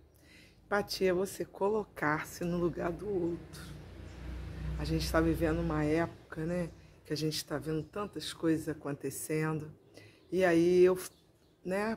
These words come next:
na minha caminhada agora na parte da manhã, eu tava conversando com o Salva-Vida. Eu tenho o hábito de, enquanto eu encontro aquele peixinho ali, sabe, na beira da praia,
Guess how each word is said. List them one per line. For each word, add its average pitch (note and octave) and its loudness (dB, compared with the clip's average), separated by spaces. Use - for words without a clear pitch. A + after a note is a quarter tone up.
na D#3 0
minha E3 2
caminhada D#3 2
agora D3+ 0
na D3 -2
parte D3+ -6
da D3+ -2
manhã, E3 -2
eu D#3 6
tava G#3 4
conversando G#3+ 6
com - -8
o - -6
Salva-Vida. D#3 4
Eu A3 4
tenho C#4+ 6
o A3+ 8
hábito F#3+ 8
de, F#3 -2
enquanto F3 0
eu F3 4
encontro F3 2
aquele D#3 2
peixinho D#3+ 4
ali, D#3+ 8
sabe, D3+ 2
na D3 2
beira D#3 6
da C#3 0
praia, D3+ 0